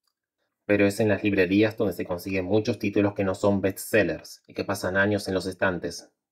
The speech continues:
Entonces, para sostener esos negocios que se dedican exclusivamente o principalmente a los libros,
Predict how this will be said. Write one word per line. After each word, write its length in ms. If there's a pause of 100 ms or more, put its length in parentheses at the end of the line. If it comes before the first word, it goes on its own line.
(240)
Entonces, 580
para 200
sostener 440
esos 280
negocios 520
que 120
se 120
dedican 400
exclusivamente 880
o 80
principalmente 720
a 40
los 200
libros, 460